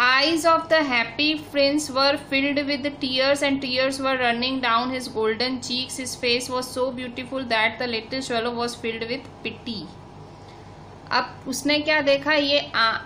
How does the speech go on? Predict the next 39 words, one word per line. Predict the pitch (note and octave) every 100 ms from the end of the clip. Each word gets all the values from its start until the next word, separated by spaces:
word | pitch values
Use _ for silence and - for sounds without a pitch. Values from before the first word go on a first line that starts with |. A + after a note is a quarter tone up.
| - -
ये | A#3 C4+
पानी | C#4 B3+ A3+ A#3+ C#4+
नहीं, | D4 D4 D4 D4+ C4
ये | G#3+ B3
तो | B3 D4
happy | D4+ A#3 A3 - C#4+
prince | C#4+ B3+ B3+ B3+
के | -
आंखों | C#4 - G3+ G#3+ C4+ C4+
के | C#4
आंसू | C#4 G#3 G#3 G#3+ - D4
थे, | D4 C4+ B3+ C#4+ E4 - - - -
जो | A3 B3+
कि | C4 D4
उसके | C#4 C#4 D4+ D4+
सुनहरे | C#4 A#3+ A3+ A#3 A#3+ C4+
गालों | A#3+ G#3 G3 A3 C4
से | B3+
होते | C4 A#3+ G#3+ A#3+
हुए | B3+ B3 A#3 B3 D4 E4 - - - -
गिर | F#3+ A3+ B3+
रहे | C4 C4 A#3
थे। | G#3 G3+ E3 D#3+ - - - - - - - - - - -
इतने | B3+ - D4 E4
सुंदर | E4 D4 C#4 D4
prince | D4+ C#4+ C#4 C#4+ C#4+
को | D4+
रोते | D4 A#3 A3 C#4
हुए, | D4 C#4+ C4+ C4+ D4
अ, | C#4 A#3+
स्वैलो | A#3 A#3 - G#3+ F#3+ A#3+
को | B3+
दया | C#4+ A3 A3 B3
आ | A#3+
गई। | A3 A#3+ C#4
स्वैलो | B3+ G#3 A3
ने | B3 C4
पूछा | C4 A#3+ A#3+ A#3+
कि | C4+ C4+